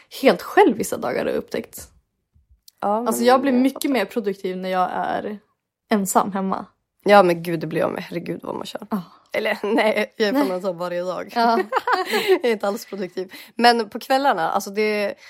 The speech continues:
Speaker 2: jag vet inte, man maxar det på ett annat sätt.
Speaker 1: Ja, men jag tycker det är så svårt, typ så här, när jag vloggar, då vill jag typ inte att Erik ska vara hemma. Alltså, då
Speaker 2: Nej.
Speaker 1: vill jag som så här glida runt i min egna bubbla och köra.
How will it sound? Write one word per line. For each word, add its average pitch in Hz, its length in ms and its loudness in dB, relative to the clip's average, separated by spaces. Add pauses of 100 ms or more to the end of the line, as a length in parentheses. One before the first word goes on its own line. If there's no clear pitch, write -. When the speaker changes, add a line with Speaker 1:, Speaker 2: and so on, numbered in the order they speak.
(140)
Speaker 2:
jag 220 100 -2
vet 233 100 0
inte, 190 160 0
man 202 200 2
maxar 240 400 0
det - 100 -6
på - 100 -10
ett - 120 -14
annat - 200 -6
sätt. - 160 -14
Speaker 1:
Ja, 226 300 2
men 233 100 -4
jag 254 120 2
tycker 320 140 0
det 294 40 0
är - 20 -2
så 240 120 -8
svårt, 226 380 -2
typ 185 100 -10
så 185 100 -4
här, 185 200 0
när 202 140 0
jag 240 140 2
vloggar, 220 400 0
då 214 100 -6
vill 226 120 2
jag 202 100 0
typ 190 140 -10
inte 196 140 -4
att 196 80 -8
Erik 190 200 -4
ska - 140 -12
vara 196 120 -8
hemma. 190 300 -4 (800)
Alltså, 226 160 2
då - 80 2
Speaker 2:
Nej. - 20 -2
Speaker 1:
vill 285 100 6
jag 269 120 6
som 233 140 0
så 214 80 -2
här 190 60 0
glida 196 300 -4
runt 196 260 -6
i 190 40 -12
min 202 120 -4
egna 208 320 0
bubbla 185 320 -6
och 196 60 -8
köra. 196 420 -2